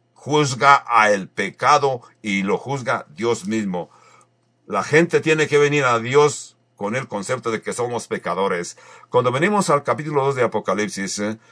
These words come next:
ahora estamos tratando con la segundo delineamiento del libro de Apocalipsis, las cosas que son. "Escribe las cosas que ya viste",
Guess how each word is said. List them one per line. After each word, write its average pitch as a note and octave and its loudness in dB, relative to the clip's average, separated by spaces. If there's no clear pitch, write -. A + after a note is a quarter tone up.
ahora A2+ 0
estamos B2 -4
tratando A#2 0
con F#2+ -4
la F#2 -4
segundo C#3+ 4
delineamiento G#2+ 2
del F#2+ 0
libro G#2+ 0
de F#2+ 0
Apocalipsis, F#2 -6
las F#2+ 2
cosas - 2
que A2 0
son. E3 4
"Escribe E3+ 2
las E3 4
cosas D#3+ 2
que C#3 -4
ya C3+ 6
viste", D#3+ 4